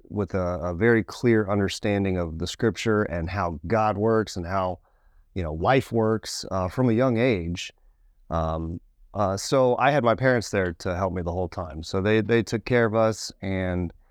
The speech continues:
uh, told us the truth of, you know, what the Word of God says, that, uh, death is an enemy, uh, that the, the adversary, Lucifer, the devil, is the one that has the power of death, and that upon Jesus Christ's return,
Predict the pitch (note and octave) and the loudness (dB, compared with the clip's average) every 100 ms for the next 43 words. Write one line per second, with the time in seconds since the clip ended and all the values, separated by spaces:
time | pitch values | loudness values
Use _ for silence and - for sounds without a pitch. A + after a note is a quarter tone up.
0 | _ _ _ - F2 F2+ E2+ A2 A2 A2 | _ _ _ -6 -2 -2 0 0 2 0
1 | - F2+ A#2 A#2 - G#2+ G2 - G#2+ G2+ | -2 -4 0 0 2 0 0 -2 0 0
2 | G2+ A2+ - _ - F#2 G#2+ G2+ A2+ A2 | 0 -2 -6 _ -4 0 2 2 2 2
3 | F2 A#2 A2+ A2 - A2 D#3 - - G2+ | 2 2 2 0 0 0 0 -6 -6 -2
4 | F2+ F2 - _ _ _ - E2 D#2+ G2 | 0 0 -6 _ _ _ -4 -2 0 0
5 | F#2+ E2+ E2+ F2+ C3 C#3 C#3 C#3 - _ | 0 -6 -6 0 2 4 2 0 -6 _
6 | _ - _ - - E2 D#2+ D#2 E2 F2 | _ -20 _ -12 -6 -4 -4 -4 -2 -2
7 | E2+ E2 D#2+ C#2+ - _ _ F#2+ F#2+ - | -2 -4 -6 -6 -10 _ _ -8 -4 -2
8 | A2 B2+ B2 - C3 B2 B2 G2 B2 - | 0 2 0 2 2 2 2 0 0 -2
9 | B2+ B2 A#2 G#2 F#2 A2+ A#2 A#2 A2+ G#2+ | -4 0 0 0 -2 2 2 2 0 0
10 | A2 A2+ G#2+ A2 A2 G#2+ - A2 G#2+ G#2+ | -2 -2 -2 -2 -2 -2 -4 -2 0 -2
11 | F#2+ G#2+ G#2+ A2 _ _ _ _ _ _ | -2 -2 -2 -6 _ _ _ _ _ _
12 | - A#2 B2 B2 A2 A2+ A2 A2+ - B2 | -6 0 2 2 2 2 2 -2 0 2
13 | G#2+ A2+ G#2+ G2 A#2+ G#2+ - F#2+ B2 F3 | 2 2 0 0 0 0 0 -6 -2 0
14 | E3+ D#3 | 0 -4